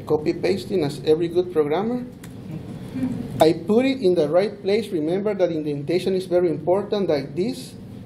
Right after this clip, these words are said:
is a child of title. Like, everything that I'm doing here is a child of title. And I don't want a slash, I want, oops, sorry, I want a space. So again,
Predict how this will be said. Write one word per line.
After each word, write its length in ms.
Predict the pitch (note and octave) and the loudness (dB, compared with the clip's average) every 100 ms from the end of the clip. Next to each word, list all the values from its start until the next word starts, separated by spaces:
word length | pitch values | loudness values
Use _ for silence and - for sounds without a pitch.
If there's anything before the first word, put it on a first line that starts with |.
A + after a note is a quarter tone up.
| - | -4
is 180 | E3+ | 0
a 80 | G3+ | 0
child 460 | G3 G3 G3 A3+ A#3 | 2 2 4 4 2
of 260 | E3+ E3+ - | -2 -2 -2
title. 360 | E3 E3 - - - - | 0 0 -4 -10 -16 -6
Like, 200 | C#3 - - | -4 -4 2
everything 440 | F3+ G3 A3+ A3+ | 4 4 2 0
that 100 | G3+ | 2
I'm 140 | F#3+ F#3+ | 2 0
doing 260 | G3 G3+ | -2 0
here 240 | F3+ G#3+ A#3 | 0 0 0
is 240 | F#3 F3 | -2 0
a 80 | F3+ | -2
child 240 | F3 F3 | 2 4
of 180 | F3 E3 | 4 0
title. 380 | D#3+ D3+ C3+ A#2+ - - - - | 0 0 0 -4 -12 -16 -16 -2
And 140 | C#3+ | 0
I 120 | C#3+ D#3 | 2 4
don't 140 | F#3+ | 6
want 160 | G3 F#3 | 4 4
a 60 | |
slash, 500 | D#3 D3+ F3 A#3 - - | -2 -2 0 0 -4 -8
I 120 | D3+ | -4
want, 520 | D3+ D#3+ E3+ F3 F#3 F#3 - - - - - | 0 0 2 0 -2 -10 -14 -16 -16 -14 -10
oops, 160 | - - | -10 -6
sorry, 300 | - D#3 D#3 - - - C#3 | -4 -2 -4 -6 -10 -4 2
I 100 | D3 | 4
want 400 | D#3+ E3 E3 E3 - | 4 4 0 -4 -2
a 100 | - | -2
space. 560 | - - C#3+ C3 - - - - - - - - | -2 -4 -2 -2 -6 -12 -12 -12 -12 -12 -12 -10
So 260 | - D#3 C#3+ | 2 4 4
again, 500 | C#3+ F3+ E3+ C#3 | 4 4 4 -2